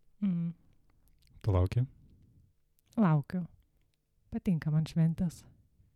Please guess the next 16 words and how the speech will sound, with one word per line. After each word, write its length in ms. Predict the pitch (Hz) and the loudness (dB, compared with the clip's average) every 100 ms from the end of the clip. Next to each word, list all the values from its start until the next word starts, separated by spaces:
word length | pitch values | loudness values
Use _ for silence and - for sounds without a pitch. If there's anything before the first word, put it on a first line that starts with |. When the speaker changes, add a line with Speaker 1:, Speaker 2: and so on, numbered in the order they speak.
| _ _ - | _ _ -2
Speaker 1:
Bet 160 | 208 196 | 0 4
vos 200 | 202 208 | 4 4
begavau 400 | 202 185 185 190 | 2 2 4 4
rezervaciją 680 | 190 180 180 175 190 - 165 | 4 2 0 0 -2 -2 -2
Valentino 460 | 151 156 156 - 165 | 2 2 0 0 0
dieną 400 | 156 196 175 160 | 4 6 6 6
į 300 | 156 147 147 | 4 2 2
stalelį 760 | - - 165 156 160 165 156 143 139 | -2 -6 -2 2 2 4 4 4 2
restorane. 580 | 143 120 156 170 226 190 127 - _ _ _ _ - | 0 -2 0 2 4 2 -2 -8 _ _ _ _ -12
Speaker 2:
Mhm. 540 | 104 87 87 85 90 107 - - - - - _ _ _ - | -8 -6 -6 -6 -8 -12 -18 -20 -20 -20 -20 _ _ _ -6
Speaker 1:
Prieš 640 | 170 165 160 151 - - - _ _ _ | 0 2 2 -2 -6 -18 -20 _ _ _
dvi 380 | 190 170 160 165 | -6 -4 -2 -2
savaites 680 | 160 175 165 175 - 226 247 - - - | -2 -4 -4 -6 -8 -12 -12 -18 -16 -4
ar 140 | 196 | -4
daugiau. 460 | 170 170 160 202 302 _ _ _ _ _ _ _ _ _ _ _ _ _ _ _ _ _ - | -2 -4 -4 -6 -6 _ _ _ _ _ _ _ _ _ _ _ _ _ _ _ _ _ -4
Prieš, 320 | 220 214 - | 0 0 -2